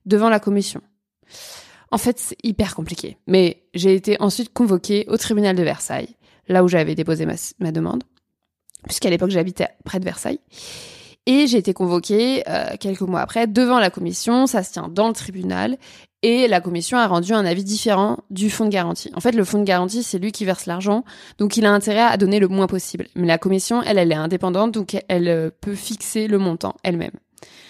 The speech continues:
Ce jour-là, le vingt-cinq novembre deux mille vingt et un, la civi n'a pas fixé de montant, mais elle a rendu comme décision, euh, elle a rendu une décision disant que j'avais été bien, que j'avais bien été victime d'une infraction pénale, quand bien même il n'y avait pas eu de, d'enquête ou de procès.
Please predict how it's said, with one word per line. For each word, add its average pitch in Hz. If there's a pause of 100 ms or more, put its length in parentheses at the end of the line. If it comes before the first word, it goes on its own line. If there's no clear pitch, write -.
(260)
Ce -
jour-là, 269
le 262
vingt-cinq 190
novembre 185
deux 185
mille 175
vingt 170
et 247
un, 285
la 254
civi 254
n'a 220
pas 254
fixé -
de 202
montant, 196
mais 277
elle 196
a 185
rendu 214
comme 202
décision, 196 (520)
euh, 170
elle 185
a 185
rendu 214
une 254
décision 208
disant 220
que 240
j'avais 175
été 233
bien, 226 (520)
que 214
j'avais 196
bien 254
été 240
victime 233
d'une 220
infraction 202
pénale, 190 (800)
quand 226
bien 214
même 240
il 262
n'y 202
avait 185
pas 208
eu 226
de, 196
d'enquête 180
ou 233
de -
procès. -